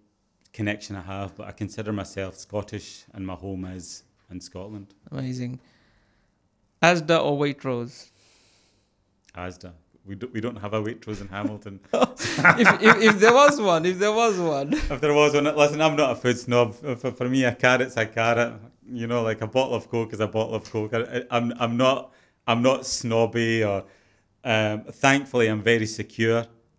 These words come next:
Speaker 1: Uh, I don't care what people think of me. So if I need to go and pick up a bottle of Coke, I don't care where it is. It's just if it's there, I'll go and pick it up
Speaker 2: <laughs>
Speaker 1: wherever is convenient for me.
Speaker 2: Nice. Now, what's your biggest fear?
Speaker 1: Uh, biggest fear is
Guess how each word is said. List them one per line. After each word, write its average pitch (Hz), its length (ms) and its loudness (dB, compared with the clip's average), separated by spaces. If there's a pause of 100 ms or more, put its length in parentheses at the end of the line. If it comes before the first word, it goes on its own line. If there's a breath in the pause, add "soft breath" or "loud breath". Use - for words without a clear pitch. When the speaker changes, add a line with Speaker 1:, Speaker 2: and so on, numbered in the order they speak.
Speaker 1:
Uh, 113 240 -4
I 113 80 -4
don't 113 260 -6
care 110 240 -2
what 110 160 -4
people 104 280 -10
think 107 240 -6
of 101 120 -8
me. 104 140 -4
So 107 140 -8
if 98 80 -6
I 123 60 -2
need 131 160 -2
to 107 80 -6
go 101 120 -4
and 98 120 -8
pick 107 200 -8
up 104 160 -8
a 95 60 -6
bottle 104 320 -6
of 92 160 -10
Coke, 104 280 -6
I 110 80 -4
don't 107 160 -6
care 98 240 -8
where 98 220 -8
it 98 160 -8
is. 101 220 -8
It's 87 100 -20
just 104 180 -12
if 95 140 -12
it's 95 100 -14
there, 107 200 -4
I'll 101 100 -6
go 98 100 -8
and 95 100 -8
pick 170 180 0
it 160 80 -4
up 117 60 -4
Speaker 2:
<laughs> - 20 -14
Speaker 1:
wherever 101 280 -8
is 95 140 -14
convenient 95 560 -14
for 95 180 -12
me. 92 120 -18 (500 loud breath)
Speaker 2:
Nice. 160 440 0 (260 loud breath)
Now, 156 480 2 (640)
what's 208 220 2
your 226 80 4
biggest 214 340 -2
fear? 170 320 0 (1500)
Speaker 1:
Uh, 123 200 0
biggest 156 580 2
fear 127 600 2
is 117 440 -2